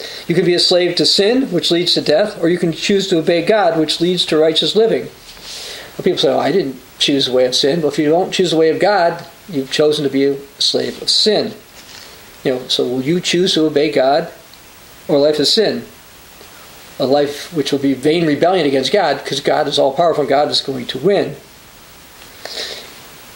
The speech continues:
Now, it says in James four, verse seventeen, "Therefore, to him who knows to do good and does it not, to him it's sin." So if you know what to do, you're supposed to do it.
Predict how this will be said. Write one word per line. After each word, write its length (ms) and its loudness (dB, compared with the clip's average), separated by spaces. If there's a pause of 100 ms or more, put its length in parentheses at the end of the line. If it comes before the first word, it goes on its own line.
(420)
Now, 180 4
it 60 0
says 240 4
in 80 0
James 300 2
four, 260 2
verse 260 2
seventeen, 680 0 (1900)
"Therefore, 540 2
to 160 0
him 200 2
who 120 4
knows 340 4
to 60 0
do 140 0
good 200 2
and 60 -2
does 200 2
it 100 -2
not, 280 0
to 80 -12
him 160 2
it's 140 0
sin." 380 2 (1700)
So 280 0
if 140 -10
you 60 0
know 300 0 (280)
what 200 0
to 80 -4
do, 140 2
you're 160 0
supposed 420 -2
to 60 -6
do 280 2
it. 220 -4